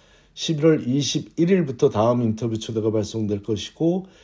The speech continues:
십이월 오일에서 구일 사이에 마지막 인터뷰 초대를 받을 수 있다고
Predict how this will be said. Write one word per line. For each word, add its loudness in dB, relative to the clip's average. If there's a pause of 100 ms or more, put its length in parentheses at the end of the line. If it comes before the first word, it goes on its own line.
(120)
십이월 4
오일에서 2
구일 0
사이에 0
마지막 -8
인터뷰 -8
초대를 0
받을 -4
수 -10
있다고 -2